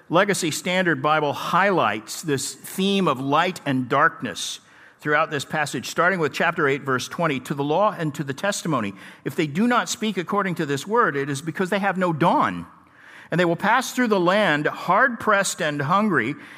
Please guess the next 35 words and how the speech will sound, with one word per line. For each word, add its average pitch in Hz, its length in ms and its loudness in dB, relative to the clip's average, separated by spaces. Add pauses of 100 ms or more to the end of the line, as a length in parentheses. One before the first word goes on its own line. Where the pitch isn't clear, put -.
(140)
and 165 180 2
it 185 100 2
will 190 120 4
be 226 260 2
that 190 320 0
when 262 220 4
they 269 120 6
are 151 120 6
hungry, 143 320 2
they 147 100 2
will 147 140 0
be 143 180 -2
angry, 160 580 2
and 143 160 0
they 156 60 2
will 151 160 0
curse 262 380 2
their 165 160 2
king 127 320 -2
and 135 100 -2
their 131 100 0
God 131 400 2
as 127 240 0
they 139 200 -4
face 135 520 -6
upward. 123 460 0 (380)
Then 165 100 2
they 196 80 4
will 160 160 4
look 180 220 2
to 175 80 2
the 143 160 0
earth, 185 240 2
and 131 100 -2
behold, 127 560 0